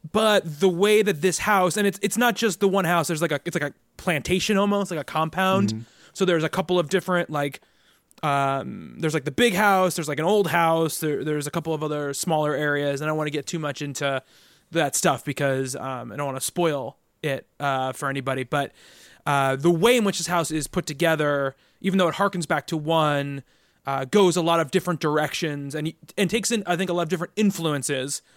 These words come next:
Speaker 1: than the first game did. There's a little bit more sort of, I guess, Texas Chainsaw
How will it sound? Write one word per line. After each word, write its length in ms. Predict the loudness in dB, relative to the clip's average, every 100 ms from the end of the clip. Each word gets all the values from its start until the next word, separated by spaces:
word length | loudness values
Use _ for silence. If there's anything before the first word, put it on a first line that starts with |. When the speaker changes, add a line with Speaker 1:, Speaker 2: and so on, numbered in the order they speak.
| _ -6
Speaker 1:
than 100 | -4
the 60 |
first 260 | -2 -2 -2
game 200 | -4 -2
did. 160 | -4
There's 240 | -2 -2 -6 -16 -20 _
a 60 | 0
little 180 | 0 4
bit 180 | 2
more 420 | 4 4 4 2 0
sort 240 | 0 2
of, 260 | 2 0 -2
I 120 | -2
guess, 320 | -2 -4 -8 _ _ _ _ -2
Texas 380 | -2 0 -2 0
Chainsaw 720 | -2 0 0 2 2 0